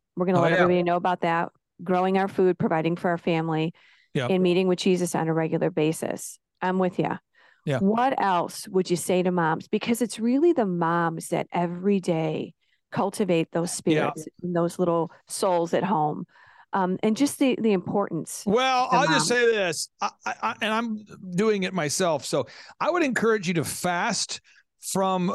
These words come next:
Speaker 2: the world and then
Speaker 1: Mm.
Speaker 2: slowly add in things after you've approved it. So as an example, you know, Disney, we all know Disney's super corrupt, okay? Well, guess what?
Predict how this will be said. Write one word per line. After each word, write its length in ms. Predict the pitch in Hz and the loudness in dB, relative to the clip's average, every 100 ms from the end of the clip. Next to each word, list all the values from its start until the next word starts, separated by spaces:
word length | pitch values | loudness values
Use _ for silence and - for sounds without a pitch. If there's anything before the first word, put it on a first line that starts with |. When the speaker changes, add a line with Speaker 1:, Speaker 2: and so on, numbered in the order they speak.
| - | -2
Speaker 2:
the 200 | 147 170 | 0 2
world 680 | 175 165 160 202 226 190 175 _ _ - | 2 2 2 2 2 0 -6 _ _ -6
and 100 | 170 | -2
then 140 | 180 | -2
Speaker 1:
Mm. 220 | 180 208 | 0 2
Speaker 2:
slowly 440 | 185 196 214 190 190 | 2 2 0 -4 -4
add 400 | - 175 196 202 - | -4 -2 -2 -4 -4
in 260 | 165 185 202 | -2 0 -2
things 540 | - 214 226 233 180 - _ _ - | -2 0 0 -2 -4 -8 _ _ -8
after 720 | 151 196 - - 247 254 254 | -4 -6 -6 -2 0 0 -2
you've 240 | 202 185 160 | -2 -2 -2
approved 400 | 139 175 156 110 | -2 0 0 -2
it. 180 | - - | -8 -8
So 60 | 226 | -2
as 180 | 233 220 | -2 -2
an 80 | |
example, 520 | 196 147 151 139 131 - - - - - - | -2 -2 -2 -2 -4 -6 -20 -20 -20 -10 -2
you 80 | 233 | 0
know, 140 | 202 | 0
Disney, 540 | 165 123 311 202 151 127 | -2 0 2 2 0 0
we 180 | 185 | 0
all 200 | 226 220 | 0 0
know 220 | 202 185 160 | 2 0 2
Disney's 380 | 165 156 151 | 0 0 -2
super 260 | - 160 143 | -2 -2 -2
corrupt, 380 | - 131 104 - | -2 -2 -4 -4
okay? 380 | 139 180 175 196 | -2 0 0 -2
Well, 180 | 185 175 | 0 -2
guess 280 | 175 190 175 | 0 -2 0
what? 220 | 175 120 | -2 -4